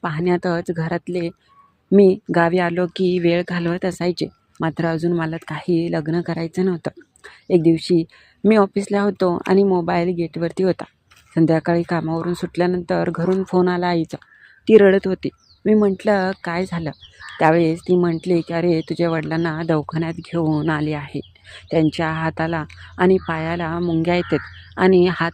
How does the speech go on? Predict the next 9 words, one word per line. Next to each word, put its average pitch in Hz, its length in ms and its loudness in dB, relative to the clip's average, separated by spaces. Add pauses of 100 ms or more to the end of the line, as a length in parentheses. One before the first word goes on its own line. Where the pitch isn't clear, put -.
(160)
पाय 165 280 -4
चालत 165 400 -6
नाहीत. 165 280 -2 (380)
त्यांना 160 200 2 (100)
पॅरालाइज 165 480 -4
झालाय 165 360 -2
असं - 280 -8
डॉक्टरनी 170 500 -2
सांगितलं." 156 420 -4